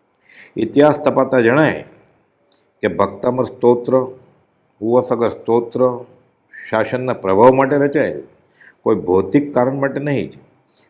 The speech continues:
કોઈ બળવાન કારણે સંઘના કામ માટે ક્વચિત રિદ્ધિ સિદ્ધિનો ઉપયોગ કર્યો હોય, તો પણ તે નીચેની દશામાં ફરવાનું હોય છે. સંપૂર્ણ જ્ઞાન દશાનું તે કાર્ય નથી.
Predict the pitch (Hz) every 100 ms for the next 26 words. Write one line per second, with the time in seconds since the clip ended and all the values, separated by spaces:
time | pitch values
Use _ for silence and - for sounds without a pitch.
0 | - 117 101 101 107 151 180 175 135 127
1 | 98 80 78 80 - - 110 123 151 147
2 | 139 127 120 110 - 117 165 117 98 98
3 | 127 131 123 117 113 104 110 107 135 160
4 | 127 82 73 - _ _ _ _ 123 135
5 | 170 147 90 - - _ _ _ _ _
6 | - 123 98 95 101 131 170 175 147 139
7 | 127 104 110 104 104 101 101 98 127 104
8 | 78 - - - 104 104 110 160 175 147
9 | 131 147 147 135 127 120 117 - 95 101
10 | 117 131 -